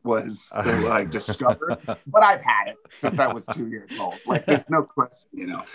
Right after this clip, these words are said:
Speaker 1: But, um, no, you know, I mean, w-, I started writing this record, like, two years ago. I started, and I had this idea that, you know, knowing twenty twenty was gonna be the best year of our career, and
Speaker 2: Yeah.
Speaker 1: it's our twenty-fifth anniversary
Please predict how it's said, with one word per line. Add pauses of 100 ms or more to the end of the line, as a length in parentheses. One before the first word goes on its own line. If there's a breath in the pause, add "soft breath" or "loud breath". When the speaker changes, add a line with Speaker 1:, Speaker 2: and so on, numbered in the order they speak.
(340 loud breath)
Speaker 1:
But,
um, (640)
no,
you
know,
I
mean, (160)
w-,
I
started
writing
this
record,
like,
two
years
ago. (180)
I
started, (100)
and
I
had
this
idea (400)
that, (200)
you
know,
knowing (180)
twenty
twenty
was
gonna
be
the
best
year
of
our
career,
and
Speaker 2:
Yeah.
Speaker 1:
it's
our
twenty-fifth
anniversary